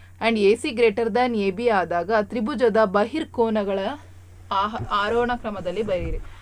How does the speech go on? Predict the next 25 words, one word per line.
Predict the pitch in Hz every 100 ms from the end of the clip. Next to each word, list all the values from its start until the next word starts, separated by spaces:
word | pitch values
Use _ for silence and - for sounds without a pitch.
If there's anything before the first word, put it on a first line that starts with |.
| - - -
So | 277 208
ಬಹಿರ್ಕೋನ | 202 277 330 - 247 240 240
ಅಂತ | 226 226
ಹೇಳಿದ್ರೆ, | 214 208 262 294 - - - - - - -
so | - 247
ಇಲ್ಲಿ | 233 220
ನಿಮ್ಗೆ | 214 214
ಒಂದು | 220 -
ತ್ರಿಭುಜ | 208 196 202 214
ಕಾಣಿಸ್ತಾ | 208 196 185 - 180
ಇದೆ. | 180 294 - - - - - 240
ಈ | 247 226
ಎ | 220 233 -
ಪಿ | 262 240
ಕ್ಯೂ | 285 294 269
ಆರ್ | 269
ತ್ರಿಭುಜದಲ್ಲಿ | 240 202 214 190 190 208 294 - - 202
ಈ | 262
ಹೊರಗಡೆ | 202 208 277 240 233
ಎಳ್ದಿದ್ದೀರಲ್ಲ | 220 214 208 202 202
ನೋಡಿ, | 202 202
ಇಲ್ಲಿ | 202
ನಾನು | 214 214
ತೋರಿಸ್ತಾ | 208 226 214 190
ಇದ್ದೀನಲ್ಲ, | 190 196